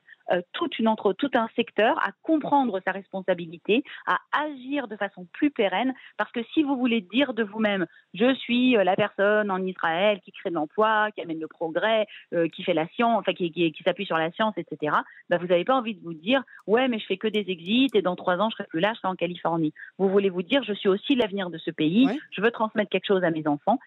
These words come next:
Speaker 1: Et donc, je pense que c'est, c'est, ces deux choses-là ensemble risquent de, de,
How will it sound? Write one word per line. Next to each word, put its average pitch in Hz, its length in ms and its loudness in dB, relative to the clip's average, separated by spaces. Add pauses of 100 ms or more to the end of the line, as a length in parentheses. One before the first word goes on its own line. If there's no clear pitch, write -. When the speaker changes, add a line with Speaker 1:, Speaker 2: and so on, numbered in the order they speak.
(120)
Speaker 1:
Et 170 80 0
donc, 196 160 0
je 226 60 2
pense 294 300 2
que 233 160 -6
c'est, 196 120 -6 (160)
c'est, - 140 -4 (140)
ces 190 80 4
deux 262 280 0
choses-là 220 420 0
ensemble 254 420 0 (280)
risquent 233 460 0
de, 180 340 2
de, 170 220 2